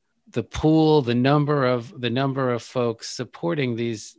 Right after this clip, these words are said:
publicly minded charities have, have declined as, as the, um, overall dollars have increased and what you call the mega donors or other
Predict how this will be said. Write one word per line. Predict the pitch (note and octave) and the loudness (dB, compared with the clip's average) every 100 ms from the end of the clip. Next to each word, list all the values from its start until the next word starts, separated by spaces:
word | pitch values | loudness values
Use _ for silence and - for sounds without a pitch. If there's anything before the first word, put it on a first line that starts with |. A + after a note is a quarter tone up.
| - | -4
publicly | C#3 B2+ B2+ B2+ A#2 | 0 0 0 0 0
minded | A#2 A2 A2 | 0 0 -2
charities | - B2 A2 A2 G#2 | 0 0 0 -2 -4
have, | A2+ A2 | -4 -4
have | A#2 A#2 G#2+ | -6 -6 -6
declined | A2 - B2+ A#2 A2+ A2 G#2+ | -8 -4 -2 0 -2 -4 -6
as, | - G#2+ A2 G#2 | -6 -4 -4 -6
as | B3+ F3 A#2 A2 G#2+ G2+ | -14 -14 -8 -6 -6 -6
the, | G#2+ A2+ A2 | -6 -2 -2
um, | G#2+ G#2 G2 _ _ _ _ | -2 -4 -6 _ _ _ _
overall | D#3 D3+ D3 B2+ A#2+ | 4 6 4 4 2
dollars | A2 A2+ A#2 G#2 | 2 2 0 -2
have | A2 | -4
increased | A2 G#2+ A#2+ A2+ G#2 - | -6 -6 -4 -2 -2 -6
and | - G#2+ G#2 G2+ F#2 _ _ - | -8 -4 -2 -4 -6 _ _ -18
what | D3+ B2 C3 | -4 -2 0
you | A#2 | 0
call | B2 A2+ | 2 2
the | A2+ | 4
mega | C#3 C#3 B2+ | 6 6 4
donors | A#2 G#2+ G#2+ G#2 G2 | 4 2 0 -2 -4
or | G#2+ A2+ | -6 -6
other | A#2+ A#2 A2+ | -4 -2 -2